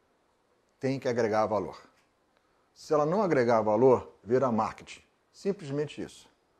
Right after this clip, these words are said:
Então, para você utilizar a tecnologia na sala de aula, ela tem que agregar valor. Então, pra gente, esse é o ponto fundamental.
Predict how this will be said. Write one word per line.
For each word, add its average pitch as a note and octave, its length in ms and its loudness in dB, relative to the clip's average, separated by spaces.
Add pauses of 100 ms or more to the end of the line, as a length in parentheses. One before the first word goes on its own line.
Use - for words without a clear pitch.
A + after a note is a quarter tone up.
(600)
Então, E3+ 280 -2
para E3+ 140 2
você D3 300 2
utilizar D3 420 2
a A2 60 2
tecnologia A2 920 -2 (300)
na A#2+ 180 0
sala A#2 320 -2
de F#2+ 160 -6
aula, G#2 320 2 (600)
ela A#2+ 100 0
tem A#2 220 -2
que C#3+ 80 -4
agregar G#2+ 380 -2
valor. B2 280 -8 (920)
Então, C#3+ 180 -8
pra C#3 220 -4
gente, D3 500 -6
esse C#3+ 240 0
é C3+ 40 2
o B2 60 0
ponto C#3 300 -6
fundamental. B2+ 840 -4